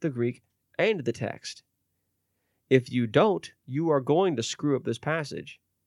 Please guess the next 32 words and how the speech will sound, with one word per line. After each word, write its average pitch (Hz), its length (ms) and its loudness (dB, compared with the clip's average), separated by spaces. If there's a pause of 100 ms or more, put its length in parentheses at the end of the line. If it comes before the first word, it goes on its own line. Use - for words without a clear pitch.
(420)
And 160 160 0
that's 165 180 0
why 147 180 2
there 143 120 4
is 131 100 4
so - 140 2
much 143 220 0
controversy 151 680 -2
over 50 140 -6
this - 140 -10
passage. - 600 -6 (320)
Not 135 300 0
everyone 170 520 0
is 127 120 -4
doing 139 320 -4
their 120 120 0
homework. 165 600 -6 (2000)
Now, 131 80 4
the 123 100 2
words, 170 440 0 (360)
"his 147 300 -2
head 135 320 -4
covered," 113 500 -2 (200)
in 120 100 -2
the 117 80 -2
Greek 127 240 -4
are 110 140 0
katakephales. 123 1040 -2 (800)
Kata 113 460 0 (260)
is 117 440 4
a 113 140 2
preposition, 131 680 0